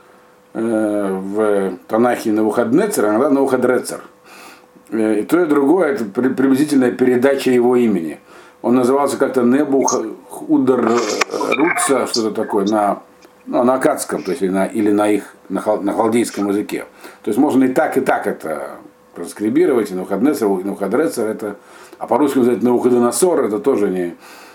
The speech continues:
не точная передача его довольно сложного имени, э, халдейского. Поэтому здесь он называется Навуходоносор.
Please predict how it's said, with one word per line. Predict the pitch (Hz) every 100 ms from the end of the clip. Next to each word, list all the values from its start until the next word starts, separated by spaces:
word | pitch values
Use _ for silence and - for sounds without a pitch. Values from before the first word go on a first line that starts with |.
| -
не | 110 107
точная | 135 127 117 104
передача | 113 113 131 147 123
его | 110 113
довольно | 107 107 110
сложного | 98 110 104 101 92 85 - - -
имени, | 98 87 73 - - - - - -
э, | -
халдейского. | 87 90 78 73 - - - - - - - - _
Поэтому | 131 113 123
здесь | 123
он |
называется | 117 107 107
Навуходоносор. | 104 104 101 98 101 190 214